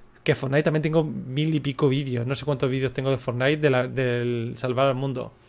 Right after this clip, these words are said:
Res of the Redemption está completa, también, Ascent, Kingdom Hearts tres, F-, Sekiro, todo, Anthem, Devil May Cry, Metro, Days Gone,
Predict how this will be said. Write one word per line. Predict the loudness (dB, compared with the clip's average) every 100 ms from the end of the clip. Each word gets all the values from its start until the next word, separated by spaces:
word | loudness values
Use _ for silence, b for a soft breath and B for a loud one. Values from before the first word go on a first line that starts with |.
| B B 0
Res | 2 4
of | 2
the | 4
Redemption | 2 2 0 0 0
está | 0 2
completa, | 2 2 2 0 -4 b b b
también, | -4 0 0 2
Ascent, | 2 2 2 -2 -2 -6 b b -2
Kingdom | 0 2 0
Hearts | 2 0 2
tres, | 2 4 2 -4 b b b b b _ -20
F-, | -10 -2
Sekiro, | 0 0 0 0 4
todo, | 6 6 4
Anthem, | 2 2 2 2 0 -4
Devil | 0 0 2
May | 0 0
Cry, | 2 4 4 0 -2
Metro, | -2 0 2 2 4
Days | 2 2
Gone, | 2 2 2 -4